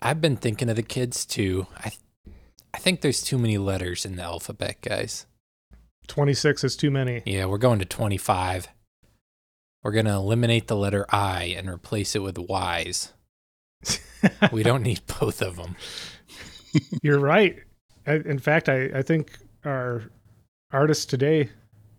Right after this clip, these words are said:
Speaker 2: would agree with you.
Speaker 1: Oh, yeah. He's funded my, my dreams.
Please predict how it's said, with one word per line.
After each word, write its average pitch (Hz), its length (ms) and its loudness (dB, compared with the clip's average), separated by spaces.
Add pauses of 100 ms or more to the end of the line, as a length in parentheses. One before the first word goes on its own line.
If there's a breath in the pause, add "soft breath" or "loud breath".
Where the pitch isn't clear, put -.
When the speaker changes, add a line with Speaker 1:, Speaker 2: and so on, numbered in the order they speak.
(200)
Speaker 2:
would 135 120 2
agree 131 280 4
with 156 120 2
you. 117 280 -4 (280)
Speaker 1:
Oh, 135 120 8
yeah. 95 340 2
He's 143 160 6
funded 107 420 4
my, 90 380 -2 (160)
my 95 120 -4
dreams. 104 580 -8